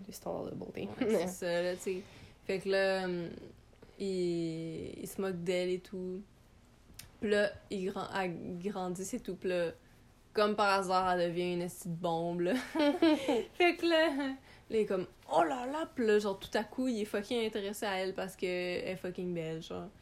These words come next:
Speaker 1: Mm.
Speaker 2: Fait que là,
Speaker 1: Selon les standards de beauté.
Speaker 2: C'est ça. Fait que là,
Speaker 1: Moi, j'aime le rappeler, merci. <laughs>
Speaker 2: Euh, fait que ça, fait que là, tu sais, il veut la marier et tout, pis il est comme, genre, « J'accepte de te marier » ou je sais pas quoi, pis
Speaker 1: Mm.
Speaker 2: c'est genre,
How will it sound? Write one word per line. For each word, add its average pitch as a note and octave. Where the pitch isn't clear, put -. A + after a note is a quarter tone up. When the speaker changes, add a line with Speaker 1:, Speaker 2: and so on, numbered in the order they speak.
Speaker 1:
Mm. G3
Speaker 2:
Fait -
que G#3+
là, F#3+
Speaker 1:
Selon F#3
les E3+
standards E3+
de E3
beauté. E3
Speaker 2:
C'est -
ça. -
Fait G#3
que G#3+
là, G3+
Speaker 1:
Moi, A#3
j'aime G#3
le -
rappeler, -
merci. -
<laughs> A3+
Speaker 2:
Euh, F3+
fait A3
que -
ça, G3
fait F#3+
que G3
là, G#3
tu G#3+
sais, G#3
il F#3+
veut F#3
la F#3+
marier F3+
et F3
tout, F3
pis -
il -
est -
comme, -
genre, « -
J'accepte A#3
de -
te A3+
marier » A3+
ou G#3+
je G#3
sais G#3
pas -
quoi, -
pis -
Speaker 1:
Mm. F#3+
Speaker 2:
c'est G3+
genre, G#3